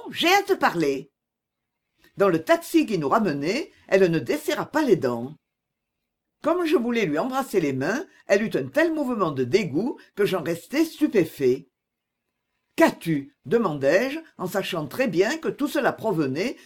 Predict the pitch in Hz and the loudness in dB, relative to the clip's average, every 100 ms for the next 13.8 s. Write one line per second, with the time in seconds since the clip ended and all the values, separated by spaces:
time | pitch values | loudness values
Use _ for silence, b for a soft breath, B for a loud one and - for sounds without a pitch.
0 | - 175 185 277 302 233 156 139 135 247 | 2 4 4 -2 -6 -4 -2 -2 -2 -2
1 | 160 185 320 185 190 262 170 135 131 110 | -2 -2 0 0 -2 0 0 -2 -2 -4
2 | - 131 160 _ _ _ _ _ _ b | -6 -10 -18 _ _ _ _ _ _ b
3 | b 170 185 156 185 247 339 285 180 - | b 4 4 4 -2 -2 -2 0 0 -2
4 | 127 117 - _ b b 196 170 - 208 | -4 -4 -8 _ b b 4 4 2 -10
5 | - 190 202 - 262 285 294 190 143 120 | -6 -2 -2 -2 -4 -2 -2 -2 -2 -2
6 | 113 113 - _ _ _ _ _ _ 226 | -6 -10 -16 _ _ _ _ _ _ 0
7 | 226 202 165 - - 247 147 202 302 B | 2 2 2 0 2 4 6 4 0 B
8 | - 165 269 240 226 254 269 165 156 123 | -4 2 4 2 0 2 4 4 2 0
9 | 226 294 247 180 127 160 127 170 240 330 | 0 0 -2 -4 -4 -4 0 0 0 -4
10 | - 339 _ _ _ _ _ _ - 302 | -10 -14 _ _ _ _ _ _ 0 4
11 | 359 359 277 247 - 180 135 127 127 131 | 6 4 0 -2 4 4 4 2 2 -2
12 | b b - 196 - - 220 320 302 175 | b b -2 0 0 -2 0 0 -2 -2
13 | 151 285 277 190 151 127 131 | -2 -4 -2 0 0 0 -4